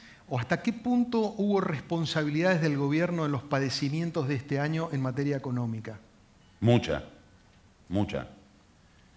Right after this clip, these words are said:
Speaker 2: Eh, creo que el gobierno, eh, tuvo, tuvo un problema central, que es un problema que está disimulado,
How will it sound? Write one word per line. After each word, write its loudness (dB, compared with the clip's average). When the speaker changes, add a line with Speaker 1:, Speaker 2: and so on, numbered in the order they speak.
Speaker 2:
Eh, 4
creo 4
que 0
el 4
gobierno, 6
eh, 4
tuvo, 0
tuvo 2
un 2
problema 4
central, 6
que -4
es -4
un -4
problema 2
que -2
está 4
disimulado, 4